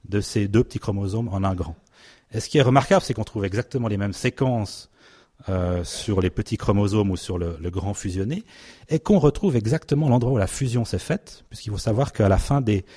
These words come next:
chromosomes, on a des séquences particulières qu'on sait très bien reconnaître, et on les retrouve exactement, euh, dans le, le chromosome fusionné,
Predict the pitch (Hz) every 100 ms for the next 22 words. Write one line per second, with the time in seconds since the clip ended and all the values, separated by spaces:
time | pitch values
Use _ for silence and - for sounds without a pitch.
0 | - - 123 113 110 143 117 92 - -
1 | 107 - - - 151 - 107 101 180 175
2 | - - - - - - - - 123 127
3 | 110 110 92 131 - - - _ 123 147
4 | 160 147 147 180 143 110 117 - 131 110
5 | 110 143 _ _ _ - 95 92 90 87
6 | 82 87 90 107 110 95 92 87 92 90
7 | 90 87 - 107 101 95 - 110 101 90
8 | 104